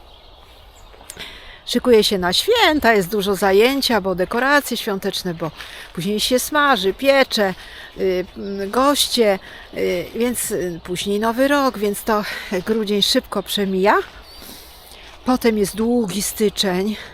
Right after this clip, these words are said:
bo trzydzieści jeden dni długi, więc ten styczeń, ten styczeń to jest taki najdłuższy przed wiosną.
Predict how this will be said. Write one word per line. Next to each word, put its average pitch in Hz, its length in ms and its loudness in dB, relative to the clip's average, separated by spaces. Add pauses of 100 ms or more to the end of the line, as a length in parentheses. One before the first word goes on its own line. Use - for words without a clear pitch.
(460)
bo 180 100 -2
trzydzieści 202 540 -2
jeden 190 300 0
dni 190 340 -4
długi, 190 440 -4
więc 190 220 -2
ten 208 140 0
styczeń, 233 640 0 (640)
ten 202 120 -2
styczeń 247 460 -2
to 214 80 -4
jest 202 140 -6
taki 208 240 -4
najdłuższy 196 1000 4
przed 180 320 -6
wiosną. 190 600 -2